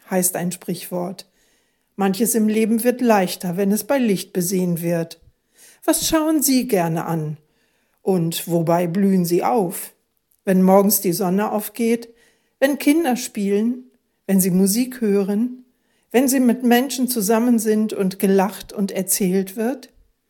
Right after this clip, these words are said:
Gottes Liebe ist wie die Sonne, sie ist immer und überall da. Das ist ein altes Kindergottesdienstlied, das ich heute noch gerne singe. Die Sonnenblume erinnert mich daran und lässt mich summen.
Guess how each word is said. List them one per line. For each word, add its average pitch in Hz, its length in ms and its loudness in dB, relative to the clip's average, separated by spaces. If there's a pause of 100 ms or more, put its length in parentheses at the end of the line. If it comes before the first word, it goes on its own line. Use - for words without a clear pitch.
(880)
Gottes 226 420 2
Liebe 226 240 4
ist - 340 0
wie 233 80 0
die 233 160 0
Sonne, 220 340 2
sie 180 180 -4
ist - 260 -8
immer 190 420 0
und 196 180 -2
überall 220 460 0
da. 175 300 -2
Das 175 240 -4
ist 196 240 -4
ein 196 180 -4
altes 190 420 -2
Kindergottesdienstlied, 196 1400 -4 (460)
das - 180 -4
ich - 160 -2
heute 226 300 4
noch 185 240 -2
gerne 190 320 0
singe. 170 480 -4 (840)
Die 208 80 2
Sonnenblume 202 600 2
erinnert 226 640 2
mich 185 180 0
daran 185 440 2
und 202 100 0
lässt 220 460 -2 (160)
mich 220 320 -6
summen. 175 560 2